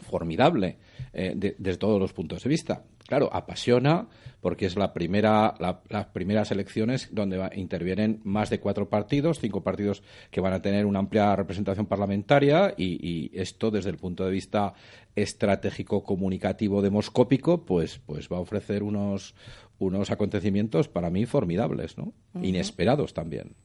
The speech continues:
Speaker 2: Ya. Em, bueno, los,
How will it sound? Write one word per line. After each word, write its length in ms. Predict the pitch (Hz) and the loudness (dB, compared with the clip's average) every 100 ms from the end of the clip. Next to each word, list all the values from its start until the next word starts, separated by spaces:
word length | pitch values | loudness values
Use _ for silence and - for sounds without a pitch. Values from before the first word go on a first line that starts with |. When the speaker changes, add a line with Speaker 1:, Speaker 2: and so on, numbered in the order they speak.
| _ | _
Speaker 2:
Ya. 260 | 180 180 - - - - - - - - - _ | -8 -8 -10 -18 -20 -20 -18 -18 -20 -20 -20 _
Em, 920 | 226 214 208 202 190 185 180 170 165 - - - - - _ _ - | -6 -4 -4 -2 -2 -2 -4 -6 -10 -14 -16 -16 -16 -20 _ _ -4
bueno, 280 | 190 208 - | -2 -2 -2
los, 420 | 185 175 170 | 0 0 -2